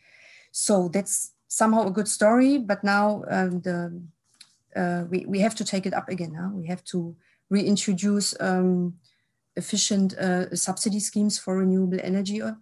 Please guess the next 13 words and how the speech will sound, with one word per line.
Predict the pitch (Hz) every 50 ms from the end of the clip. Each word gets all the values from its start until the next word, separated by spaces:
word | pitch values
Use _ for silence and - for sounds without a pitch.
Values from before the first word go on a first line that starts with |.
| _ -
and | - 196 202 208 202 - - - - _ _ - _ _ -
we | 196 180
have | 190 190 -
to | - 202
make | 185 185 180 185
sure | - - - 208 208 208 214 220 214 180 - _ _ _ -
that, | 175 185 180 175 - - - - _ - - - -
uh, | 185 180 175
coal | 175 - - 196 202
power | 196 - 202 196 196 190
generation | 185 190 180 175 180 175 175 180 175 - - 185 185
is | 185 180 - -
phased | - - - 185 180 180 175 - -